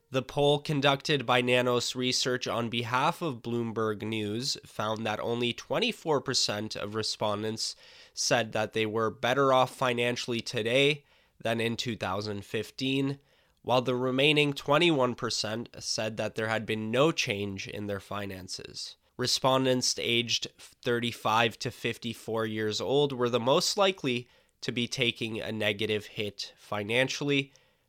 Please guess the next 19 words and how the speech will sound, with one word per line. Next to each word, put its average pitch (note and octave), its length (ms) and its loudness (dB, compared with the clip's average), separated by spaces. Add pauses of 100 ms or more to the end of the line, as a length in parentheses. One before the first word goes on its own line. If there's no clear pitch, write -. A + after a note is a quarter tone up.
(220)
with B2+ 200 -6
sixty-one C#3+ 920 2
percent C#3+ 520 0
of A2+ 160 -4
that A2+ 220 2
cohort A#2 640 -2
saying A2+ 380 0
that G#2+ 180 -2
they G#2+ 100 0
were G#2 180 -2
now G#2 420 0 (300)
worse G2+ 400 0
off. - 480 -4 (640)
Well, D3+ 160 6
Noah, D3+ 420 6 (560)
there C3+ 140 0
really F3 300 4
has D3+ 320 2
been B2+ 460 0